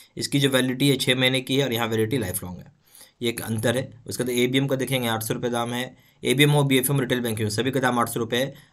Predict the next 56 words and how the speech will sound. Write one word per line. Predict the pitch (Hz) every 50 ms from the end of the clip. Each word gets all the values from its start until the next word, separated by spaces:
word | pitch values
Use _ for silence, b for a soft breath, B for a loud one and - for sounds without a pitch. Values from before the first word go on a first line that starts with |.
| B -
यहाँ | 110 110 120 120
पे | 117 135
सभी | 131 - 113 120
का | 123 120
दाम | 120 135 139 135
पन्द्रह | 117 107 101 101 98
सौ | 110 98
रुपये। | 92 92 98 95 95
एबीएम | 110 120 123 135 135 131
प्लस | 135 131
बीएफ़एल | 127 123 123 120 139 131
लेंगे, | 127 127 131 131
दाम | 120 117 113 110
है | 110 107
पन्द्रह | 107 107 117 113
सौ | 117 120
रुपये, | 110 131 117 107
दाम | 104 104 107
है | 101
दो | 104
हज़ार | 98 95 117 104 98 107 113
रुपये, | 110 - 135 131
कॉम्बो | - 110 107 110
पैक | 107 113 107 -
करेंगे, | 113 113 123 127
दाम | 107 98
है | 98 98 95
दो | 101 101
हज़ार | 101 110 104
रुपये, | 101 104 120 95
दाम | 90 92 107
है | 117 110
तीन | - 87
हज़ार | 95 113 -
पाँच | - 92 - -
सौ | 101
रुपये। | 98 95 - 95 98 B B B B B B B -
और | 147 143
किसी | - 139 - 160
भी | 160 151
तरह | 151 151 143 139
का | 143 135
कोई | - - 139
भी | 151
मॉक | 151 143 139 143
टेस्ट | - 127 - -
करते | 120 113 117 123
हैं, | 123 120
चाहे | 123 120 113
जेआईबी | 110 117 110 113 123 120
का | 123 120
हो, | 113
चाहे | 120 113
सीआईबी | 110 - 113 110 117 120
का | 117 -
हो, | 117 127 127